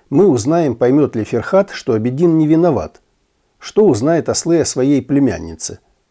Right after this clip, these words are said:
Что случится с Идиль? Кто станет новым партнером Джунейта? Чего Егит не станет рассказывать Ферхату? Кого заберут в больницу на этот раз?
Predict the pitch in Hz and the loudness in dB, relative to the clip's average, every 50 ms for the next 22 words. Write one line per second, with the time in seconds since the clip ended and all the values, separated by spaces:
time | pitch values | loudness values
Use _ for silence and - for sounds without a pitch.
0 | _ _ _ _ - - - 220 - - - 113 - - 190 175 - - - - | _ _ _ _ -14 -6 -2 -2 -2 -2 -2 -6 -4 -4 -6 -6 -6 -6 -6 -4
1 | - 190 175 139 104 98 92 92 - _ _ _ _ _ _ _ _ _ _ _ | -2 -2 -2 -2 -4 -6 -8 -10 -14 _ _ _ _ _ _ _ _ _ _ _
2 | _ _ _ - - - 139 123 110 - - - 185 202 185 127 101 - - 120 | _ _ _ -20 -8 -4 -2 -2 -2 -4 -4 0 2 2 2 2 0 -2 -4 -2
3 | 151 165 160 139 113 - - - - - 143 147 139 135 127 120 113 147 147 139 | -2 0 0 -2 -2 -4 -6 -6 -4 -2 0 0 0 0 -2 -2 0 2 2 2
4 | 110 85 80 - - - - - _ _ _ _ _ _ _ _ _ _ _ _ | 2 0 -4 -8 -12 -14 -16 -16 _ _ _ _ _ _ _ _ _ _ _ _
5 | _ - - 180 165 151 123 107 113 123 156 226 - - 123 113 - - 165 160 | _ -2 0 2 4 4 4 2 2 0 0 0 0 0 -2 -4 -2 -2 0 0
6 | 165 156 - - - 113 - - - 151 139 143 135 127 117 - - - 147 - | 0 0 -2 -2 -4 -4 -2 0 0 0 0 0 0 -2 -4 -4 -4 -4 -4 -2
7 | - - 104 80 - - - - _ _ _ _ _ _ _ _ _ _ _ _ | -2 -4 -4 -4 -6 -10 -18 -20 _ _ _ _ _ _ _ _ _ _ _ _
8 | - 107 113 139 165 123 123 120 110 120 127 135 117 104 101 95 107 110 139 185 | -4 -2 0 2 2 2 2 0 0 0 0 0 0 -2 -2 -2 -2 0 0 0
9 | 202 190 - - 127 139 165 170 139 87 82 92 85 - - 87 80 - - - | -2 -2 -4 -2 -2 0 2 2 0 0 -2 -6 -10 -10 -10 -10 -10 -12 -14 -18